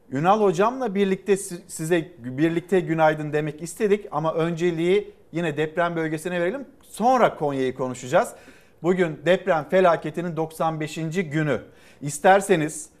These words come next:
siz bir an bile oradan, o bölgeden ayrılmadınız. Oradaki insanlara nasıl yardımcı olabilirim diye çırpındınız. Köy köy, bucak bucak dolaştınız.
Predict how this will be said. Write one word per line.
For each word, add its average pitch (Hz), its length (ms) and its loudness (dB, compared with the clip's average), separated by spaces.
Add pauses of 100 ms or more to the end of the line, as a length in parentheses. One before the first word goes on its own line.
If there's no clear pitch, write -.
(120)
siz 175 400 -2
bir 208 320 4
an 185 160 4
bile 180 140 4
oradan, 180 360 4
o 170 140 2
bölgeden 175 340 2
ayrılmadınız. 160 1000 4 (260)
Oradaki 180 400 4
insanlara 175 640 0
nasıl 180 380 -2 (100)
yardımcı 170 520 6
olabilirim 175 480 2
diye 175 140 0
çırpındınız. 165 680 -4 (100)
Köy 185 300 4
köy, 180 280 2
bucak 170 340 2
bucak 160 320 0
dolaştınız. 156 600 2